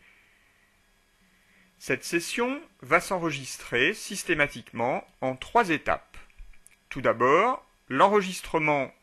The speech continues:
du complément d'amortissement, c'est-à-dire la dotation aux amortissements constatée depuis le dernier inventaire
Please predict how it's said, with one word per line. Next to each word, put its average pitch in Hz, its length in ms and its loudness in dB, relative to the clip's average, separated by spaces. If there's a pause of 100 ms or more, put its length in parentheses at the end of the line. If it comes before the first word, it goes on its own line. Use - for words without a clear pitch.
(140)
du 104 160 -14
complément 170 560 0
d'amortissement, 143 840 -2
c'est-à-dire 117 640 -6
la 98 140 -4
dotation 135 640 -2
aux 117 160 -4
amortissements 123 760 -4 (340)
constatée 156 640 -2
depuis 120 320 -8
le 104 120 -8
dernier 156 380 2
inventaire 131 760 -2